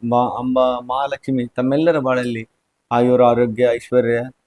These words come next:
ಸಿರಿ ಸಂಪತ್ತನ್ನು ಕೊಟ್ಟು ಕರುಣಿಸಿ ಕಾಪಾಡಲಿ. ವಿಶೇಷವಾಗಿ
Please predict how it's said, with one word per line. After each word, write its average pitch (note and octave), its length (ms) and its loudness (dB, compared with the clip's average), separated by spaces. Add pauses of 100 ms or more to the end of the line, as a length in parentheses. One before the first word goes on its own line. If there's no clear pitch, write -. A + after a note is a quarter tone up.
(160)
ಸಿರಿ C3+ 160 2
ಸಂಪತ್ತನ್ನು B2+ 520 -4
ಕೊಟ್ಟು A#2+ 260 -8
ಕರುಣಿಸಿ A#2+ 400 -4
ಕಾಪಾಡಲಿ. A#2+ 480 -2 (420)
ವಿಶೇಷವಾಗಿ B2+ 920 0